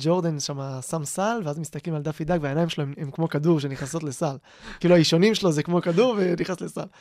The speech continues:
וראיתי את הקהל, את אמא שלי והאבא שלי, שהייתי ילד, כאילו, אתה יודע, אני רואה אותם צוחקים.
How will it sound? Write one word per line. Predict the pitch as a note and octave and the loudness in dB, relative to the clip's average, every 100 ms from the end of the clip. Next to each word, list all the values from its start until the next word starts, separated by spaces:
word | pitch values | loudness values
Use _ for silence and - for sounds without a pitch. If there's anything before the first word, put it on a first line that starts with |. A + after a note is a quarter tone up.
| - - - _ D3 | -20 -20 -20 _ -6
וראיתי | E3+ A3+ | -4 -2
את | G3+ | -2
הקהל, | E3+ G3 A3 - - | 0 0 0 -6 -6
את | G#3 | -4
אמא | C#4 | -2
שלי | B3+ G#3 | -2 -2
והאבא | D#3+ D#3 F3 E3+ G3+ | -2 -2 -4 -4 -4
שלי, | A3+ F#3 | -4 -4
שהייתי | E3 F#3 | -6 -4
ילד, | F#3 A3 G3+ | -4 -4 -8
כאילו, | - D#3+ | -10 -8
אתה | F3+ | -8
יודע, | E3+ - | -10 -8
אני | D#3+ | -6
רואה | D3+ G#3 | -4 -4
אותם | G#3+ | -6
צוחקים. | - D3+ - A4 F3 | -8 -8 -4 -2 -2